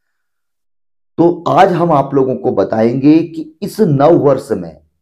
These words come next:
आपकी जो राशि है वह आपके लिए कैसी रहेगी,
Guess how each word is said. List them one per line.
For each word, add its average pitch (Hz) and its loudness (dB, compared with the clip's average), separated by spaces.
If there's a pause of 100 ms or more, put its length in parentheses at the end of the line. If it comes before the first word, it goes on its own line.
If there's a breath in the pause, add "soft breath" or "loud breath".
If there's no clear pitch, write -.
(100)
आपकी - -6
जो 147 0
राशि 120 -2
है - -20 (340)
वह 123 -4
आपके 110 -2
लिए - -6
कैसी 113 -2
रहेगी, - -12